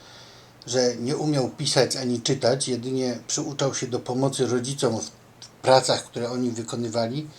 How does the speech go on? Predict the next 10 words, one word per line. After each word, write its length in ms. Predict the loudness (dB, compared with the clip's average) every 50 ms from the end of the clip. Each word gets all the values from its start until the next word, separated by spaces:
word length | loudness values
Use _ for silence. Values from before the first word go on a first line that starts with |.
| -20 -18 -18 -18 -20 -10 -4
taki 240 | -4 -4 -4 -4 -8
człowiek 420 | -6 -2 0 0 0 0 -2 -2 -4
w 60 | -6
dzisiejszym 560 | -6 -4 -2 0 0 0 0 0 0 0 0
świecie 540 | -2 -2 -2 -4 -6 -6 -6 -6 -6 -6 -8
nie 200 | -8 -8 -8 -8
przetrwa. 800 | -4 -2 0 2 2 0 -2 -8 -8 -8 -10 -12 -14 -18 -20 -20 -20 -20 -18 -18 -16 -16 -18 -20 -18 -18 -16 -16 -16 -16 -18 -20 -20 -20 -20 -14 -4
Jeszcze 600 | 0 2 2 2 2 2 4 4 4 4 4 0 -4 -16 -20 -20 -20 -20 -20 -20 -20 -20 -20 -12 -6
po 120 | -4 -2
wojnie 600 | 2 6 6 6 6 6 2 0 -2 -2 -4 -6